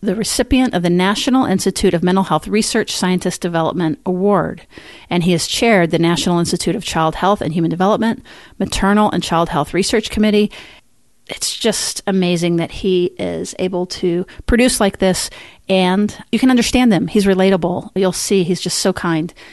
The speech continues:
through the interview. So it's just such a delight to be able to bring you him. Also, there's a video going around YouTube that is his son, Seth Porges. We will link it in the show notes, and it's also a really good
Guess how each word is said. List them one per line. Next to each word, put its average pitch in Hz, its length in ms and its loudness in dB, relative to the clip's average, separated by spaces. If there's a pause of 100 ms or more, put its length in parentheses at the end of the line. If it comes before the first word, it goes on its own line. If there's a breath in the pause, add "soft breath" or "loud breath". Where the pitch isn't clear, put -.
(200 loud breath)
through 180 160 0
the 165 140 0
interview. 156 340 -4
So 156 300 -2
it's 147 200 -6
just 202 200 -4
such - 400 0
a 180 40 -2
delight 151 520 -2 (260 loud breath)
to - 100 -12
be 175 60 0
able 165 120 2
to 180 60 -6
bring 165 200 0
you 160 120 -2 (140)
him. - 320 -8 (400 loud breath)
Also, 220 300 0 (100)
there's 190 160 2
a 175 240 0
video 196 300 4
going 170 240 4
around 160 240 2
YouTube 165 560 -2
that 175 180 -4
is 175 160 -4
his - 140 -4
son, 214 360 0
Seth - 380 -2
Porges. - 640 -6 (260 loud breath)
We 202 120 2
will 180 220 2
link 185 240 0
it 170 60 -4
in 165 80 -4
the 160 80 -4
show 156 240 -4
notes, 147 480 -4
and 190 140 0
it's 185 120 -2
also 175 280 0
a 170 60 0
really 196 440 2
good 160 380 -2